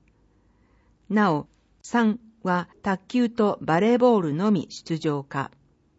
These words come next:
受付期間、二月三日月曜日から二月二十六日水曜日、土曜、日曜、祝日を除く。申し込み先、社会福祉課、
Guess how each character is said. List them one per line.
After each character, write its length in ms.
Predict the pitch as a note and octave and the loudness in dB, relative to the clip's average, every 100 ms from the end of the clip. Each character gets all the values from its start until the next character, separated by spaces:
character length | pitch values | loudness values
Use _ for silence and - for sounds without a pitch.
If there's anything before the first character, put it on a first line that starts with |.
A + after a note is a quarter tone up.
| _ _ - | _ _ -6
受 220 | G3 C4 | -2 -2
付 300 | B3+ - B3 | -2 0 0
期 140 | - | 0
間、 300 | - D#3+ A#2 - _ _ _ - | -6 -6 -6 -10 _ _ _ -2
二 120 | F#3+ | 2
月 320 | A#3 C4 B3 | 4 2 2
三 160 | A#3 A3+ | 2 2
日 400 | - G3 F#3 - | -2 -2 -2 -4
月 340 | G#3 E3+ E3+ B3 | -4 -4 -2 0
曜 240 | B3 G#3+ | 2 2
日 120 | D#3 - | 0 -6
か 140 | D3+ | -8
ら 200 | B2+ - _ _ _ _ | -8 -8 _ _ _ _
二 140 | F3+ G#3 | 0 2
月 280 | B3 B3 | 2 2
二 160 | A#3+ A#3+ | 2 2
十 260 | G#3+ D#3 C#3+ | 2 -2 -2
六 260 | C3+ F3 | -4 -4
日 400 | D#3+ C#3+ - C#3 _ | -4 -4 -6 -8 _
水 400 | - - A3 A3+ | -10 0 2 4
曜 240 | G3+ D3+ | 2 0
日、 200 | C3+ - _ _ _ _ _ _ _ _ - | -4 -8 _ _ _ _ _ _ _ _ -4
土 160 | E3+ | 2
曜、 380 | F#3+ A#3+ F#3+ - _ | 4 4 4 -2 _
日 340 | E3+ E3+ - A3 | -6 -4 -2 0
曜、 300 | G#3 D3 - | 2 0 -6
祝 340 | - - F#3+ A#3 | -14 -8 -2 -2
日 340 | A#3 A3+ - | -2 -4 0
を 200 | G#3+ G3 | 0 0
除 360 | - C#3 D3 C#3 | -4 -6 -6 -6
く。 220 | - B2+ _ _ _ _ _ _ _ _ _ _ _ - | -8 -10 _ _ _ _ _ _ _ _ _ _ _ -6
申 220 | F3+ A#3 | 2 2
し 120 | B3 | 2
込 120 | - A3+ | 0 0
み 140 | G#3 | 0
先、 440 | - E3 - C#3+ - _ _ _ _ _ _ _ _ _ _ | -2 -8 -8 -10 -10 _ _ _ _ _ _ _ _ _ _
社 200 | - G3 | -6 -4
会 280 | - B3+ A#3+ | 2 4 4
福 220 | A3+ - | 0 -4
祉 140 | G3+ - | -6 -6
課、 220 | E3 | -12